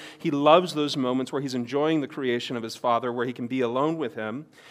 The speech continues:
And so Jesus finds himself once again walking behind, walking rather beside the sea. And as it would happen,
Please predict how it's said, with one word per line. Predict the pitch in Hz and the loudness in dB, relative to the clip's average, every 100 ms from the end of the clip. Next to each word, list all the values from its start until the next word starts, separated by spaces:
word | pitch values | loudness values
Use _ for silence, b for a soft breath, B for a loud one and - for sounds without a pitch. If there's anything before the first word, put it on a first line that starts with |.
| B B | B B
And | 151 | -4
so | 165 | -4
Jesus | 147 196 190 190 | 0 0 0 -4
finds | - 160 160 | 2 2 2
himself | 151 151 135 127 | -2 0 2 2
once | 123 127 127 | 0 -4 -4
again | 135 120 110 | -6 -4 -4
walking | 110 110 123 113 | -2 -4 -6 -8
behind, | 107 107 107 139 | -4 -4 -6 -12
walking | 143 139 135 135 | -2 0 0 -2
rather | 123 117 | -2 -2
beside | 117 - 135 123 117 | -4 -4 -2 0 -2
the | |
sea. | 104 - 101 95 _ _ _ _ _ _ _ b b b | -6 -6 -8 -14 _ _ _ _ _ _ _ b b b
And | 139 147 | -4 2
as | 151 190 175 | 6 6 6
it | 190 | 0
would | 170 | -2
happen, | - 180 156 - 87 | -2 -2 -2 -4 -14